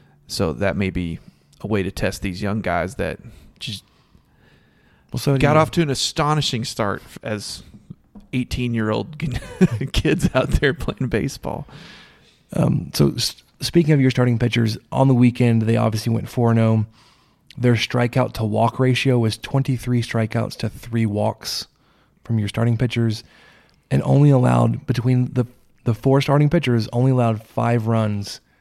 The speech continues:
Speaker 2: and eight hits. So that's, like, average two hits and one run and six strikeouts to one walk.
Speaker 1: For your starter.
Speaker 2: For your starting pitcher.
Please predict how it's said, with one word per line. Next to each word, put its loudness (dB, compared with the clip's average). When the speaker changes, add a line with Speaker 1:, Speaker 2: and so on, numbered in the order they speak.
Speaker 2:
and -2
eight -12
hits. -12
So -4
that's, -6
like, -2
average -4
two -2
hits -8
and -2
one 4
run 0
and -8
six -2
strikeouts -2
to -4
one -4
walk. -6
Speaker 1:
For -8
your -10
starter. -8
Speaker 2:
For -4
your 2
starting -2
pitcher. -6